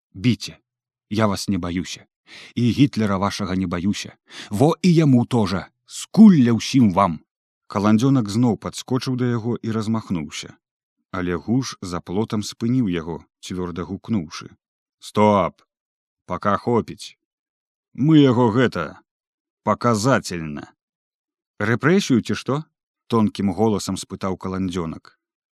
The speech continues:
«Рэпрэсію. На вяроўцы», — сказаў Гуш і таксама пералез цераз плот.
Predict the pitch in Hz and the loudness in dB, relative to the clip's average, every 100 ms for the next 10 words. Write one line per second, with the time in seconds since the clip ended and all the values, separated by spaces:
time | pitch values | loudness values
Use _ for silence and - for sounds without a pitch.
0 | - 95 107 127 147 156 117 87 - - | -6 -2 2 2 2 2 2 0 -6 -12
1 | - _ _ _ _ _ _ _ - 90 | -14 _ _ _ _ _ _ _ -6 -2
2 | 98 104 120 123 92 78 - - - _ | 2 4 4 4 0 -2 -12 -16 -18 _
3 | _ _ _ _ _ _ _ - - 98 | _ _ _ _ _ _ _ -20 -14 -10
4 | 85 90 85 82 127 131 - _ _ _ | -6 -4 -6 -4 -6 -6 -14 _ _ _
5 | _ - 143 151 - - 117 127 110 113 | _ -6 -2 -2 -4 -2 0 0 -2 -4
6 | 92 85 - - 92 92 - 80 71 - | -2 -6 -8 -12 -10 -10 -12 -12 -14 -16